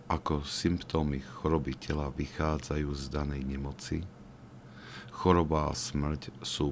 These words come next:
prirodzené nášmu telu, ktoré stratilo svoju nesmrteľnosť a vlastnosti večnosti.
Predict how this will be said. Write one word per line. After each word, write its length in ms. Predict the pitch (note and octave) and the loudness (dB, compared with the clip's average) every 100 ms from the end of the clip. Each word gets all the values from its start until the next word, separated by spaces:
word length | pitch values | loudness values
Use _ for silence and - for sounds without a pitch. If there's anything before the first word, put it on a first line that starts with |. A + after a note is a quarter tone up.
| - | -2
prirodzené 720 | C#2 D#2 D2 D2 D2 D2 C#2+ | -4 0 2 2 0 0 0
nášmu 480 | C#2+ C#2+ - - - | -2 -4 -4 -6 -4
telu, 400 | D2 D2 D2+ F2+ - - - - - - - - | -4 -2 -2 -6 -12 -16 -16 -16 -16 -16 -14 0
ktoré 400 | D#2+ C#2+ C#2+ - | 4 6 4 0
stratilo 640 | - - D#2 D2 - C2+ C2+ | -4 0 0 2 0 0 0
svoju 320 | - - C2 | -2 -2 0
nesmrteľnosť 1120 | C2+ - - D2 - D2 D2 D#2 D#2 - - - - - - | 0 -2 -4 -4 -2 0 2 2 -2 -6 -10 -10 -16 -18 -4
a 80 | D#2 | 0
vlastnosti 800 | C#2 C#2 C2 - C#2+ C#2+ - - | 2 0 -2 -2 -2 -4 -4 -4
večnosti. 720 | - - - B1+ - - C2+ | -4 -4 -4 -4 -8 -8 -8